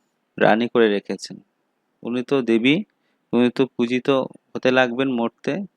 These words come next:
শিবকে বলেছেন যে, "আমি মরতে যাব, পূজি-, মরতে আমার লোকেরা আমাকে পূজা করবে, একটা ব্যবস্থা করে দাও।" তখন শিব কি করেছে? শিব করেছে মরতে,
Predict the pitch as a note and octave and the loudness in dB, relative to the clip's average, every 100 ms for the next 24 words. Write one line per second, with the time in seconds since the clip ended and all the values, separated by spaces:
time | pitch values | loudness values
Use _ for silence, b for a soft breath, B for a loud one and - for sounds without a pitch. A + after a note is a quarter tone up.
0 | _ _ - A#2+ A#2 - C3+ A#2+ A#2 A#2+ | _ _ -8 -2 -2 -2 -4 -2 -2 -2
1 | C3 A#2+ A#2 A2+ A#2+ A2+ A2+ - B2 A#2 | -4 -2 -2 -2 -4 -6 -6 -6 0 0
2 | A#2+ D3+ - A#2 B2 _ _ _ _ - | 2 -2 0 -2 -4 _ _ _ _ -6
3 | A2+ - - A#2+ B2 A#2 A2+ B2 B2 A#2+ | -4 -2 0 2 2 0 -2 -2 -2 -2
4 | A#2+ C3 A#2+ B2 C3 B2 A#2+ A#2+ A#2+ A2 | -2 0 2 2 2 2 0 0 0 0
5 | A2 A#2 - A#2+ A#2 G#2+ - - _ _ | -2 0 -2 0 2 0 -2 -10 _ _
6 | _ _ - B2 C3 - C3 - C#3 C3+ | _ _ -10 -6 -4 -2 -4 0 -4 0
7 | C3 B2 C3+ F#3+ - _ _ _ _ _ | -2 -2 -6 -8 -10 _ _ _ _ _
8 | _ _ _ _ _ _ _ _ _ _ | _ _ _ _ _ _ _ _ _ _
9 | _ _ _ - C3 B2 C#3 C3+ - C3 | _ _ _ -2 0 0 2 2 2 -2
10 | A2+ - C3+ C#3+ | -2 0 0 0